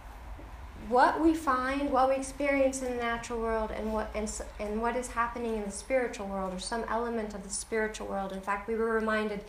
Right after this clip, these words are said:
nothing exists here that does not have its cause in the spiritual realm. So one of the things he does is we, we know he, he looks at Scripture and he,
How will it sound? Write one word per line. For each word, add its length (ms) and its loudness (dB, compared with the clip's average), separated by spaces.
nothing 580 0
exists 540 -2
here 180 -2
that 160 -2
does 180 -4
not 200 0
have 220 0
its 180 -2
cause 580 4
in 180 -4
the 60 -2
spiritual 600 -6
realm. 180 -12
So 160 2
one 280 4
of 80 2
the 80 0
things 340 -2
he 100 -4
does 380 4
is 140 -6
we, 340 -2
we 200 0
know 280 4
he, 300 -2
he 80 -2
looks 260 4
at 80 6
Scripture 600 2
and 240 2
he, 380 2